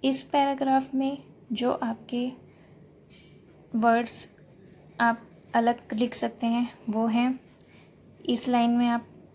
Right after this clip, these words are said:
सम्मिलित की जगह शामिल शब्द का उपयोग कर सकते हैं। इस लाइन में आप जीवंत की जगह विद्यमान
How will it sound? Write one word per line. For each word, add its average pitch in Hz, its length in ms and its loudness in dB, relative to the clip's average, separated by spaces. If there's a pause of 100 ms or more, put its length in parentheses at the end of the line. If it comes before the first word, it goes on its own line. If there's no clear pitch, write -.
(160)
सम्मिलित 240 520 2
की 254 100 -2
जगह 226 380 0 (580)
शामिल 226 540 4 (300)
शब्द 220 300 -2
का 226 180 2
उपयोग 226 380 -4
कर 226 120 4
सकते 220 340 -4
हैं। 226 300 0 (1160)
इस 262 200 -2
लाइन 262 240 6
में 269 180 4
आप 262 200 2 (420)
जीवंत 233 520 2
की - 180 -6
जगह 233 400 0 (100)
विद्यमान 220 680 2